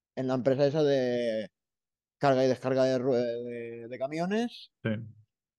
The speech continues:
Speaker 1: Lo que pasa es que cuando no venía el camión era ir a hacer pedidos.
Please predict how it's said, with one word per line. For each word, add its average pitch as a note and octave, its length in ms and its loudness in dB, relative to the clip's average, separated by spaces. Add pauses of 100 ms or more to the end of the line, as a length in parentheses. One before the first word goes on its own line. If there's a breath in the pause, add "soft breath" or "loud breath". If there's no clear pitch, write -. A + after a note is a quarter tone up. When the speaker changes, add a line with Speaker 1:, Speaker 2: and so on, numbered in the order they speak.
(160)
Speaker 1:
Lo A#2+ 140 2
que A#2 80 0
pasa A#2 220 2
es A#2+ 40 -6
que C3+ 400 2
cuando A#2 340 -2
no A2+ 120 -4
venía A#2+ 260 0
el B2 80 -2
camión C3+ 540 -2 (1160)
era C3 220 4
ir C3+ 160 4
a B2 60 2
hacer A#2 220 -4
pedidos. A#2+ 440 0